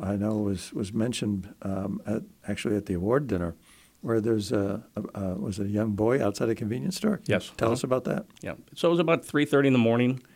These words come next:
Speaker 2: I was on patrol, and I was driving around the back of a convenience store, and there was a young man sitting on a, uh, a little stoop,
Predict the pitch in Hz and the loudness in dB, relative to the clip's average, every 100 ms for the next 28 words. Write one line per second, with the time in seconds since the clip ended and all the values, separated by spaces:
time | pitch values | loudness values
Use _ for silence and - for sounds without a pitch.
0 | - - - _ - 113 117 117 113 - | -20 -20 -20 _ -4 -2 2 0 0 2
1 | 117 113 117 110 98 110 107 110 104 92 | 4 6 4 0 0 2 2 4 2 2
2 | 104 104 98 - 101 - 104 107 104 - | 2 2 -4 -4 -8 -4 0 2 2 -2
3 | - 98 104 98 - - _ _ _ _ | -2 0 0 -4 -20 -20 _ _ _ _
4 | _ - 101 107 101 104 107 107 101 98 | _ -8 -4 -2 2 2 4 2 2 0
5 | - 101 113 101 92 90 87 - - _ | -2 -2 -2 -2 -2 -4 -6 -12 -20 _
6 | - 95 60 57 123 101 98 92 - 101 | -18 -14 -14 -14 -12 -8 -6 -6 0 0
7 | 95 - | 0 -6